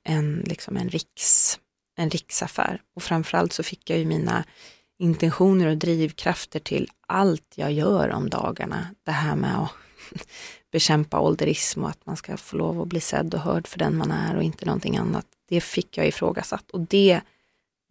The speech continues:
det satte sig väldigt, väldigt djupt. Men också, alltså under den här mandatperioden har jag ju också varit i, ehm,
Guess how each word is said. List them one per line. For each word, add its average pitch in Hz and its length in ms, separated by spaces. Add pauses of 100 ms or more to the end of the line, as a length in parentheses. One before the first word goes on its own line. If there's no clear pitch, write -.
det - 300
satte - 480
sig - 180
väldigt, - 460
väldigt - 280
djupt. - 480 (840)
Men 180 220
också, - 760
alltså - 200
under 160 220
den 165 120
här 180 200
mandatperioden 165 840
har 156 140
jag 135 100
ju 135 100
också - 260
varit - 440
i, - 420
ehm, - 360